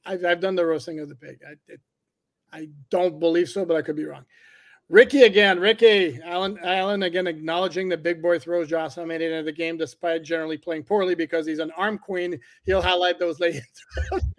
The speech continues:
And I'm like, by Allen, but ignores the emphasize Tua's throw on that last drive. Classic. Ricky, again, please in, put in, put in the comment section,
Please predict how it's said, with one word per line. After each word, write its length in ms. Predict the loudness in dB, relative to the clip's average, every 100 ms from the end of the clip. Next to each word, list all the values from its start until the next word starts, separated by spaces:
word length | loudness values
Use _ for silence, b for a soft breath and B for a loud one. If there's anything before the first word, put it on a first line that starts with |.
| -6 -2
And 80 |
I'm 60 | 0
like, 100 | 0 0 -4 -6 b 0
by 180 | 2 2
Allen, 420 | 0 -2 -2 -2
but 200 | -2 -2 -4
ignores 420 | -8 -6 -2 0 -2
the 140 | -4
emphasize 560 | -6 -8 -6 -2 -2 -2 _ _ _ _
Tua's 420 | -4 0 2 0
throw 340 | -6 -2 0 0
on 140 | 0
that 160 | 0 0
last 380 | 2 0 -2
drive. 380 | -6 -4 -4 -8
Classic. 460 | _ 0 0 -4 -16 _ _
Ricky, 300 | -4 -2 -2
again, 340 | 0 0 -2 -6 _ _
please 480 | 0 2 2 -4 -14 _ -10
in, 180 | -10 4
put 140 | 4
in, 200 | 4 0
put 180 | 4 4
in 80 | 4
the 80 | 0
comment 320 | -2 -4 -4
section, 400 | -4 -4 -6